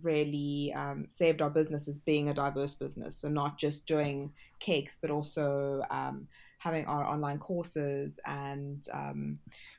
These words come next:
we do some photography and food styling work as well in our space, just because, like, I'm interested in it. I, I love photography, I love styling, but I also have the resources in my kitchen with my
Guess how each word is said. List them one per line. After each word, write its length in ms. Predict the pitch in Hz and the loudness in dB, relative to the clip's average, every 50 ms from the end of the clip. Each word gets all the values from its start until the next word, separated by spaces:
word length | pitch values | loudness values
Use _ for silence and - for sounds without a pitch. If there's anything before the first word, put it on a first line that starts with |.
| _ - | _ 0
we 160 | 165 180 175 | 0 0 0
do 760 | - - 170 170 165 160 156 151 151 147 147 147 147 - - | 0 -2 -4 -2 0 2 2 2 2 2 0 0 -2 -2 -2
some 540 | - - - 165 151 147 143 143 139 139 135 | -2 0 0 2 2 0 0 -2 -4 -6 -6
photography 800 | - 170 - - 175 160 160 165 160 156 - - 156 151 151 | -6 -6 -2 2 2 2 2 2 -2 -2 -4 -4 -2 0 0
and 120 | 143 147 147 | 0 -2 0
food 240 | - 196 190 185 180 | 2 2 2 2 2
styling 460 | - 165 147 147 147 147 147 151 143 | 0 2 2 2 2 0 -2 -2 0
work 240 | 147 143 147 - - | 0 -2 -2 -2 -2
as 300 | - 147 151 151 147 - | 0 0 0 -2 -2 -2
well 420 | 147 139 139 139 135 135 139 - - | 0 0 2 2 2 0 -2 -4 -4
in 120 | 139 143 139 | -4 -4 -2
our 400 | 139 139 139 139 135 131 131 123 - _ | -2 -2 -2 -2 -2 -2 -4 -6 -8 _
space, 420 | _ - - - 170 143 135 143 - | _ -8 0 2 2 2 2 0 -2
just 140 | 151 147 - | -4 -4 -4
because, 480 | 151 - 165 143 139 - - - - - _ _ _ - | -2 -2 -2 -2 -2 -2 -6 -8 -10 -14 _ _ _ -8
like, 140 | 139 139 139 - - | -8 -8 -6 -2 -2
I'm 140 | 143 147 - | 0 0 0
interested 420 | 143 143 147 147 143 - 147 147 | -2 -4 -4 -6 -4 -4 -2 0
in 140 | 143 139 139 | 0 0 0
it. 200 | 135 131 - - - - | -2 -4 -6 -10 -8 -6
I, 300 | 135 139 135 139 135 131 - | -6 -4 -2 -4 -4 -4 -4
I 80 | - 139 | -2 -2
love 220 | 139 135 139 139 | -2 -2 -2 -4
photography, 480 | - - - 147 139 139 143 143 - 143 | -6 -6 -4 -4 -4 -4 -6 -6 -6 -4
I 60 | 143 | -2
love 180 | 139 139 139 - | -2 -2 -2 -2
styling, 640 | - - 143 131 139 135 131 123 117 123 123 139 147 - | -2 0 0 2 2 2 2 0 0 -2 -6 -8 -4 -2
but 100 | 131 127 | 0 0
I 60 | 120 | 0
also 240 | - 139 143 - 151 | -2 -4 -4 -4 -4
have 180 | 147 151 139 | -4 -4 -4
the 80 | 143 143 | -2 -2
resources 540 | 143 151 151 147 - 160 147 143 143 135 143 | 0 0 0 0 0 0 -2 -2 -4 -4 -4
in 80 | 139 | -4
my 100 | 135 135 | -4 -6
kitchen 540 | 143 - - 147 - - 127 127 127 139 156 - - - _ - | -6 -8 -8 -8 -6 -6 -6 -6 -6 -8 -10 -12 -20 -14 _ -4
with 120 | 156 151 | -4 -2
my 140 | - 147 139 | 0 -2 -2